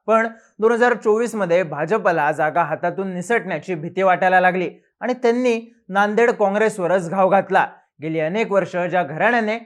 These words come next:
काँग्रेस नांदेडमध्ये मोठी केली, महाराष्ट्राला दोन मुख्यमंत्री दिले, त्या घराण्याचे नेते, राज्याचे माजी मुख्यमंत्री अशोक चव्हाण भाजपच्या गळाला लागले. थेट उमेदवार आणि मोठा नेता पळवल्यानं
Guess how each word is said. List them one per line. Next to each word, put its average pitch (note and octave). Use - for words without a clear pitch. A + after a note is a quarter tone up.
काँग्रेस A3+
नांदेडमध्ये G#3
मोठी F#3+
केली, G3+
महाराष्ट्राला F3+
दोन F#3
मुख्यमंत्री C4+
दिले, G#3+
त्या B3+
घराण्याचे A3
नेते, G#3
राज्याचे D3+
माजी E3
मुख्यमंत्री G#3
अशोक A#3+
चव्हाण A3+
भाजपच्या F#3+
गळाला F#3+
लागले. F#3+
थेट E3+
उमेदवार A3+
आणि A#3+
मोठा A3+
नेता A#3
पळवल्यानं A#3